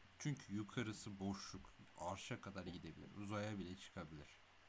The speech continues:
Ta ki ikili formasyon, ikili tepe formasyonu. Bir diğer formasyonlardan birisi de omuz baş, obo diye geçer. Bunlar tepede dönüş sinyalleri veren formasyonlardır.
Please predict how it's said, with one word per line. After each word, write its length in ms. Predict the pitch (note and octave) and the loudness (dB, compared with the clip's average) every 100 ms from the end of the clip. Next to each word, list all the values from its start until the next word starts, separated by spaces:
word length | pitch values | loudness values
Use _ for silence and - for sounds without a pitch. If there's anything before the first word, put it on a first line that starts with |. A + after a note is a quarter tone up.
| - - - - - - - - - | -18 -16 -14 -14 -16 -18 -18 -20 -2
Ta 280 | - D3 D3 | 4 6 6
ki 280 | - F#2 D3+ - - - - - - - | 2 -2 -2 -8 -18 -20 -20 -20 -20 -12
ikili 360 | A#2 - G#2+ A#2+ | -6 0 2 2
formasyon, 800 | - G2+ F#2+ F2+ E2+ - E2+ F2 - | 2 4 4 2 0 -2 -4 -8 -8
ikili 320 | G2 G#2+ G#2+ | -6 -2 0
tepe 280 | G2+ G2 G#2 | 0 0 0
formasyonu. 920 | - F2 D#2 D2 D2+ - D2 D#2 A2 - - - - - - A2 | -2 -2 -2 -4 -6 -6 -6 -6 -8 -12 -18 -18 -18 -18 -12 2
Bir 220 | A2+ G#2 | 4 6
diğer 280 | G2 F#2+ - - - - | 6 6 2 -8 -16 -10
formasyonlardan 1040 | - G2 G2 F#2+ - F2+ F2+ F2 F2 F#2 | 0 6 6 6 2 -2 -2 -2 0 0
birisi 260 | F#2 - F#2 | -2 -4 -6
de 60 | |
omuz 440 | - G2+ F#2+ F#2 F2+ | 0 6 6 6 2
baş, 400 | F3 - - - - - - - | -2 -2 -8 -12 -16 -8 -8 -2
obo 340 | - F#2+ E3 | 0 2 0
diye 180 | D3 C3+ | -4 -6
geçer. 460 | C3+ C3 B2+ - - - - - - - - | -6 -6 -8 -10 -14 -20 -18 -18 -18 -18 -4
Bunlar 260 | D#3+ A#2 G2+ | 0 0 4
tepede 440 | B2 G#2 G2+ G#2 | 4 4 4 4
dönüş 320 | G2+ G2+ G2 | 6 6 6
sinyalleri 640 | - F#2 F2+ F2 F2+ F2+ D#2+ | 0 0 0 0 -2 -2 0
veren 280 | D2+ E2+ A#2 - - - - - - | 0 -2 -8 -12 -16 -16 -16 -18 -2
formasyonlardır. 1120 | F2+ E2+ E2+ - - E2 E2+ D#2+ C2+ G2 - | -2 0 -2 -2 -2 -2 -2 -4 -6 -10 -12